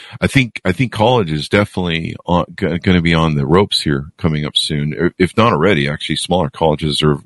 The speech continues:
already signaled this year that they're making changes to their format and their costs. But, you know, like you mentioned in your book,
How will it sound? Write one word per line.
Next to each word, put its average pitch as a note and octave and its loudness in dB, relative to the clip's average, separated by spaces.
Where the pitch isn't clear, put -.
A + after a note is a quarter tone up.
already D#2+ 2
signaled G2 2
this C#2 -4
year D2 0
that C#2+ -12
they're D#2+ 2
making D#2 -2
changes E2+ -2
to F#2 2
their E2 4
format E2 2
and C#2+ -8
their C#2 -8
costs. - -2
But, A2+ 4
you C3+ 2
know, B2 6
like C#3 2
you D3 2
mentioned A#2+ 2
in - -
your F2 4
book, C#3+ 2